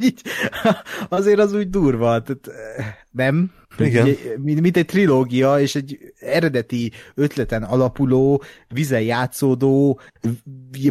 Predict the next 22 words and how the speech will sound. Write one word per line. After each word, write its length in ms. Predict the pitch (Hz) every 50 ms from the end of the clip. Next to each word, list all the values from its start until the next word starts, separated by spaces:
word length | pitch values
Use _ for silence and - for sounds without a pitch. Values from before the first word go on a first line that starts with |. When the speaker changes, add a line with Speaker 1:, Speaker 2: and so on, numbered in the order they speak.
| 117 -
Speaker 1:
posztapokaliptikus, 1160 | - 185 160 - - 139 117 - 113 - 139 131 131 123 - - 135 - - 139 135 120 -
vizes 380 | 139 139 135 120 113 104 - -
Mad 260 | 117 117 113 107 104
Max 320 | 101 98 95 - - -
film. 300 | - 110 104 101 98 98 104
Tehát 220 | - 123 117 -
azért 440 | - - 139 139 135 131 151 151 147
az, 580 | 151 - 123 143 147 143 139 - - - - -
az 160 | - 123 -
kemény, 440 | - - 156 147 123 104 92 95 101
hogy 260 | 101 101 98 98 101 -
annó 360 | 101 107 104 104 107 107 - 90
miképp 260 | 113 - - 113 104
be-, 100 | 107 101
belenyúlt 560 | 92 90 101 95 98 98 104 98 101 98 -
egy 120 | 101 92
nagy 100 | 92 95
stúdió, 600 | 92 - - - 101 80 78 80 85 87 87 98 98 -
hogy 240 | 92 85 85 - -
ezt 260 | - 92 - - -
így 140 | 110 101 95
engedélyezte. 800 | 98 90 90 92 90 90 85 85 85 - - - - 95 90 -